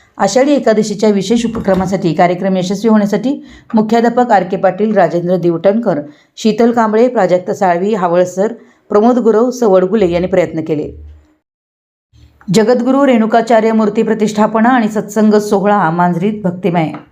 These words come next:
मांजरी तालुका चिकोडी येथील काळसिद्धेश्वर मठ आणि भक्त प्रेमधाम आश्रम येथे जगद्गुरू श्री रेणुकाचार्य मूर्ती प्रतिष्ठापना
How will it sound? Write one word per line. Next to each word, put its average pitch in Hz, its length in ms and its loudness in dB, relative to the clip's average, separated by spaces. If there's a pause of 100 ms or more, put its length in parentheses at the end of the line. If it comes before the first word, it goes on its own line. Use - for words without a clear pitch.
(1040)
मांजरी 208 340 2
तालुका 240 360 2
चिकोडी 214 360 0
येथील 220 260 0
काळसिद्धेश्वर 202 880 0
मठ 202 380 -2
आणि 190 320 -2
भक्त 202 360 -4
प्रेमधाम 185 580 -2
आश्रम 180 420 -2 (400)
येथे 226 240 2
जगद्गुरू 208 680 0
श्री 202 220 0
रेणुकाचार्य 202 720 0
मूर्ती 190 340 -2
प्रतिष्ठापना 180 720 -4